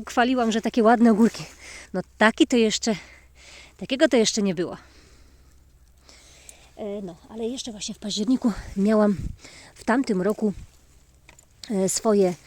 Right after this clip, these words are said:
em, ogórki, więc byłam zaskoczona. Myślałam, że może te, e, dynie, które tam, mm, były, go okryły, dzięki czemu, e, je, lepiej mu się rośnie, może tam, e, no nie wiem, nie było tak zimno. Bo ja też mam tutaj, e, działkę, gdzie wcale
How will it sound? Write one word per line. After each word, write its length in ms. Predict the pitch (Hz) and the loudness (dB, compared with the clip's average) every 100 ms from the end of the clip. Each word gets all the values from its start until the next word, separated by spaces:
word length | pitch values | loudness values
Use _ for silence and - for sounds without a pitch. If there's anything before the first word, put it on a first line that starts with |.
| - - - - | -20 -20 -20 -10
em, 720 | 196 196 190 196 190 196 185 - - - - | -6 -4 -4 -2 -2 -4 -6 -8 -20 -20 -12
ogórki, 640 | - - 330 - - 180 156 - - - - - | -10 2 4 4 0 -10 -10 -14 -20 -20 -20 -10
więc 380 | 196 208 214 - 190 | -2 -2 -2 -4 -6
byłam 180 | 170 285 | -4 -6
zaskoczona. 460 | 190 - 196 302 247 | -6 -10 -12 -10 -10
Myślałam, 260 | 190 208 | -10 -12
że 80 | 190 | -8
może 200 | 208 220 | -8 -8
te, 200 | - 190 - - - - | -6 -6 -6 -14 -20 -6
e, 120 | 190 | -4
dynie, 280 | 180 330 262 | 0 2 2
które 280 | - 214 196 | 2 0 2
tam, 240 | 208 208 - - - | 2 0 0 0 0
mm, 320 | 208 208 214 | -2 0 2
były, 240 | 202 214 202 | 4 4 6
go 200 | 190 190 | 4 4
okryły, 420 | - 285 302 262 - - - | 2 4 6 4 0 -18 -6
dzięki 280 | 202 226 - | 2 2 2
czemu, 360 | - 233 220 196 - | 0 0 0 -2 -8
e, 280 | 269 208 190 | -14 -12 -10
je, 180 | 185 202 | -10 -6
lepiej 320 | 202 226 220 | -6 -4 -4
mu 80 | 202 | -4
się 140 | - | -4
rośnie, 240 | 202 269 226 | -4 0 0
może 180 | 190 180 | 0 -2
tam, 180 | 180 185 - - - - - | -4 -6 -10 -18 -20 -16 -6
e, 40 | 185 185 185 175 - | -2 -2 -2 -6 -4
no 80 | 208 | 0
nie 120 | 190 | 0
wiem, 140 | 170 | 0
nie 100 | 175 | -2
było 120 | 175 175 | -2 -2
tak 160 | 160 | -4
zimno. 460 | - 175 285 254 220 - - - - | -2 2 4 4 2 -2 -20 -10 -4
Bo 60 | |
ja 40 | 277 | -2
też 160 | 359 | 0
mam 120 | 302 | -2
tutaj, 480 | 269 - 285 262 208 | -2 0 2 2 0
e, 40 | 202 | 2
działkę, 300 | 240 277 262 | 0 0 -2
gdzie 160 | 214 | -4
wcale 240 | - - | -6 -4